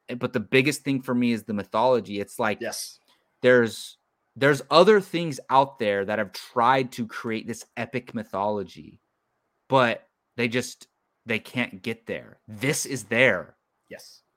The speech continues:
Speaker 1: And I know, and it's funny because isn't it an original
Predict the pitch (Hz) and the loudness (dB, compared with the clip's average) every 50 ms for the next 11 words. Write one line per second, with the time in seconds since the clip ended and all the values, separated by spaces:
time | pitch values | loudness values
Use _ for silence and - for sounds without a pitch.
0 | _ _ _ _ _ _ _ _ _ _ _ _ _ - 123 131 131 123 120 127 | _ _ _ _ _ _ _ _ _ _ _ _ _ -4 -2 0 0 0 2 4
1 | 139 165 180 156 - - - _ 135 147 185 185 - - 180 214 233 240 185 160 | 6 6 4 4 0 -8 -10 _ -2 -2 -2 -2 -2 0 2 2 2 2 0 -2
2 | 185 165 123 - _ _ _ _ _ 156 151 190 233 254 247 220 220 202 147 123 | -2 -4 -4 -4 _ _ _ _ _ -4 0 2 2 2 2 2 2 0 0 0
3 | 135 156 147 185 190 190 196 190 185 180 185 - | -2 -2 -2 -4 -6 -4 -4 -4 -4 -4 -8 -12